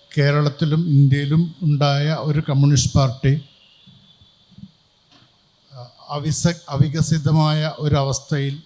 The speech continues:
എത്തി നിൽക്കുകയും വിയറ്റ്നാമിലെ കമ്മ്യൂണിസ്റ്റ് പാർട്ടിക്ക് അധികാരത്തിലേക്ക് എത്താൻ കഴിയുകയും ചെയ്തത് എന്നൊരു ചോദ്യം ഹോജിമിനോട്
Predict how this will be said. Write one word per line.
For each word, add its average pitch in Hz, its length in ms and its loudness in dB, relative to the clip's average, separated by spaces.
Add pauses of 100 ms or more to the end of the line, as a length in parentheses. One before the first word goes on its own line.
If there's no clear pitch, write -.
എത്തി 135 240 -8
നിൽക്കുകയും 127 760 -6 (240)
വിയറ്റ്നാമിലെ 156 640 0
കമ്മ്യൂണിസ്റ്റ് 143 520 -2
പാർട്ടിക്ക് 135 480 -8 (520)
അധികാരത്തിലേക്ക് 139 840 0
എത്താൻ 139 420 -4
കഴിയുകയും 135 560 -4
ചെയ്തത് 127 520 -6
എന്നൊരു 127 260 -2
ചോദ്യം 123 600 -4
ഹോജിമിനോട് 139 1000 -2